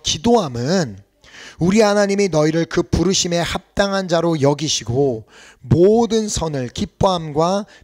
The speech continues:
믿음의 역사를 능력으로 이루게 하시고 우리 하나님과 주 예수 그리스도의 은혜대로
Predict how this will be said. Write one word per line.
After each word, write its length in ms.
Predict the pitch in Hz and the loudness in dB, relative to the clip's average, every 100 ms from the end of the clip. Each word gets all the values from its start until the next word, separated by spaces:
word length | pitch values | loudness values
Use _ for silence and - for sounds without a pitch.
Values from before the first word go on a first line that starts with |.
| - | -10
믿음의 500 | 147 170 147 135 127 | -4 -2 -2 -2 -2
역사를 600 | 165 - 175 175 180 139 | -2 -2 -2 -2 -4 -2
능력으로 680 | 160 208 208 208 190 185 180 | 0 0 0 0 2 0 0
이루게 380 | 131 135 127 | -2 -2 -2
하시고 640 | 120 107 131 143 151 110 - - - - | -4 -4 -2 2 2 2 -6 -16 -16 -6
우리 180 | 143 147 | -2 0
하나님과 840 | 139 185 190 185 180 170 170 165 | 0 0 0 0 -4 0 2 2
주 260 | - 147 139 | -4 -6 -4
예수 420 | 143 165 - 180 | -2 -2 -2 -4
그리스도의 600 | - 147 - 131 123 117 165 | -2 -6 -4 -4 -4 -4 -2
은혜대로 680 | 185 196 151 147 190 247 | 0 2 2 2 2 2